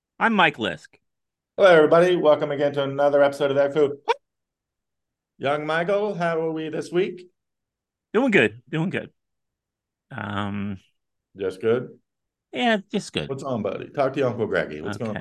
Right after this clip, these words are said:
Speaker 2: on, buddy?
Speaker 1: Well, well, yeah, it's funny you mentioned that. Uh, the other
Speaker 2: Thank you.
Speaker 1: day, went out to the mailbox. I saw a, uh,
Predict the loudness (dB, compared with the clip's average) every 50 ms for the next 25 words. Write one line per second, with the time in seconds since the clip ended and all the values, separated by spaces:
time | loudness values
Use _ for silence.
0 | -10 -10 -12 -16 -18 -18 -12 -8 -6 -6 -6 -6 -10 _ _ _ _ _ _ _
1 | _ _ _ _ _ _ _ _ _ _ _ _ _ _ -4 -2 -2 -2 -4 -6
2 | -8 -4 -2 0 0 0 0 -2 -4 -2 -2 -2 0 0 0 -2 -2 -4 -4 -6
3 | -6 -6 -6 -8 -8 -8 -8 -6 -6 -8 -10 -12 -14 -20 _ _ _ _ _ _
4 | _ _ _ -2 0 0 0 2 2 4 4 4 4 2 0 -4 _ _ _ _
5 | _ _ _ _ _ _ _ _ -10 -8 -6 -6 -6 -6 -4 -2 0 2 4 6
6 | 6 6 6 6 6 4 4 2 0 -4 -12 -16 -18 -20 _ _ _ _ _ _
7 | _ _ _ _ _ _ _ _ _ _ _ _ _ _ _ _ _ _ _ _
8 | _ _ _ _ _ _ -8 -8 -8 -8 -10 -10 -8 -8 -6 -6 -6 -6 -6 -8
9 | -8 -10 -10 -10 -10 -10 -12 -12